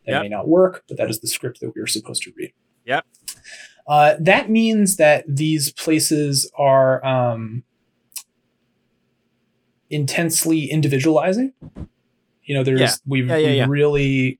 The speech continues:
Speaker 1: cut across any kind of, like, possible community fabric in these places. Uh,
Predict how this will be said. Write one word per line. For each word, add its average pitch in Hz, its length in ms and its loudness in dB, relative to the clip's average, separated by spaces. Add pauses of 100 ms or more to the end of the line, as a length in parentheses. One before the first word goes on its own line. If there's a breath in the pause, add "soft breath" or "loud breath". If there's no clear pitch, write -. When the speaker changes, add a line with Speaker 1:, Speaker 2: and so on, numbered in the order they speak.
Speaker 1:
cut 143 220 0
across - 840 -2
any 135 200 -2
kind 127 160 -4
of, 120 100 -6
like, 113 200 -6
possible 123 340 -4
community 123 420 -4
fabric 170 460 -4 (760)
in 156 180 -4
these 156 180 -4
places. 180 600 -4 (1120)
Uh, 135 520 4